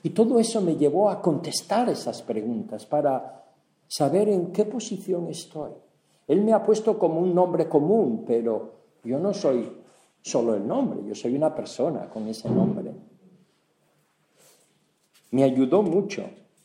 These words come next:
a hacer un análisis sobre mí mismo. Va muy bien de vez en cuando ver el nombre,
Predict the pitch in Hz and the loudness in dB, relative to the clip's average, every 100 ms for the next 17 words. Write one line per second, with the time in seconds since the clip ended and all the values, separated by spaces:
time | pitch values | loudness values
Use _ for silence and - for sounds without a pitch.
0 | _ _ _ - - 120 120 127 143 156 | _ _ _ -20 -8 -4 -2 4 4 4
1 | 135 131 139 151 117 107 - 123 - - | 0 -2 0 2 0 -4 -6 -8 -8 -14
2 | - 123 110 110 107 110 113 127 123 131 | -4 -2 -2 -2 -2 -2 -2 0 0 0
3 | 120 - 95 90 - _ _ _ _ _ | -2 -4 -10 -12 -16 _ _ _ _ _
4 | _ _ _ _ _ _ _ _ 127 151 | _ _ _ _ _ _ _ _ 4 4
5 | 156 139 151 131 131 127 143 117 135 135 | 4 2 0 0 -2 -2 -4 0 0 2
6 | 123 113 123 120 113 120 120 98 90 90 | 2 2 2 2 0 0 0 -2 -6 -8